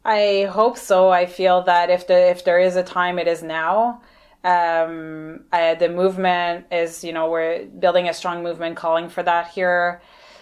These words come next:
uh, coupled with also, like, the call for a safer drug supply, which, you know, is also became very strong yesterday with the release of those two documents, especially one coming from a, from a, an institute that is, you know, known for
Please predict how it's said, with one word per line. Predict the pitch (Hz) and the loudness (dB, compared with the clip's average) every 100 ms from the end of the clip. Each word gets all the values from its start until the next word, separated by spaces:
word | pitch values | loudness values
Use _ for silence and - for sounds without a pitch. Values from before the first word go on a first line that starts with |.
| - | -8
uh, | 175 175 226 - 170 165 165 | -2 0 2 2 2 4 2
coupled | 165 196 180 185 175 170 | 0 -2 2 2 2 0
with | 165 | 0
also, | 180 170 - | 0 -2 -2
like, | 175 165 | -2 -2
the | 170 | -4
call | - 175 165 | -2 -4 -2
for | 175 | -4
a | 165 | -6
safer | - 160 175 | -8 -8 -6
drug | 165 160 | -4 -4
supply, | 180 185 185 180 180 180 180 180 | -4 -4 0 2 2 0 -4 -8
which, | 175 170 165 175 | -6 -6 -6 -10
you | 165 | -8
know, | 156 165 | -6 -6
is | 170 165 | -8 -6
also | 165 165 180 175 | -4 -4 -2 -4
became | 165 180 170 | -4 -6 -2
very | 170 165 | -2 -2
strong | - 170 170 | -2 -2 0
yesterday | 170 165 - 175 175 175 | -2 -2 -2 0 2 2
with | 170 | 0
the | 175 | 0
release | 170 170 175 175 | -2 -4 -4 -8
of | 170 | -6
those | 170 165 | -8 -8
two | - 190 | -14 -12
documents, | 165 156 156 185 180 175 175 - _ _ _ _ | -4 -4 -4 -6 -4 -4 -8 -20 _ _ _ _
especially | 180 170 180 185 180 170 | -10 -2 -2 0 -4 -4
one | 165 175 175 | -2 -2 -2
coming | 185 170 175 | -6 -6 -6
from | 170 160 | -8 -6
a, | 160 160 160 - _ _ _ _ _ | -6 -6 -8 -14 _ _ _ _ _
from | - 175 160 | -6 -6 -4
a, | 160 165 - - 175 | -8 -10 -12 -10 -8
an | 170 | -6
institute | 180 - 180 180 165 160 | -8 -10 -10 -8 -8 -4
that | 175 160 | -2 -2
is, | 160 151 170 | -4 -6 -10
you | |
know, | 160 156 | -8 -8
known | 165 165 165 165 | -6 -4 -4 -6
for | - 170 156 156 151 - | -8 -4 -2 -2 -4 -10